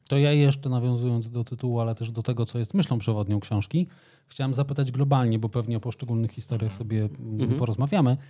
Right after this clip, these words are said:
Speaker 1: Jak Polacy umierają na wakacjach?
Speaker 3: Myślę, że w sposób, y, dramatyczny i niespodziewany. To, co łączy większość tych historii, to to, że, mm,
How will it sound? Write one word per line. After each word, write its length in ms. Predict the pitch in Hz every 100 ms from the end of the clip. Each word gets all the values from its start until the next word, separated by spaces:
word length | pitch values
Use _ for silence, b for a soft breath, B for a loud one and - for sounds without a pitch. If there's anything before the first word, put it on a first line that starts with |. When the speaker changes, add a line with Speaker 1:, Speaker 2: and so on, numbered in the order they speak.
| B _
Speaker 1:
Jak 340 | 127 147 139 - _
Polacy 540 | - 117 107 117 - 135
umierają 580 | 120 107 107 104 98 104 _ _ -
na 100 | 104
wakacjach? 580 | 95 - - _ _ _ _ _ _ 151
Speaker 3:
Myślę, 280 | 185 226
że 200 | 190 208
w 340 | 175 - - -
sposób, 800 | - - 190 175 - 185 151 - - - 151 147 151 160 156
y, 40 |
dramatyczny 920 | 147 175 180 160 175 170 - 165 165
i 140 | -
niespodziewany. 840 | 151 147 139 147 135 123 110 104 -
To, 200 | - 180
co 200 | 175 180
łączy 720 | 156 147 160 156 - 151 143 131
większość 540 | 139 160 165 - 135
tych 140 | - 131
historii, 960 | - 127 - 131 117 117 131 170 202 190 b b b _
to 160 | - 143
to, 440 | 139 160 165 170
że, 520 | 156 151 165 160 160 160
mm, 1000 | 160 165 170 156 156 156 156 156 156 160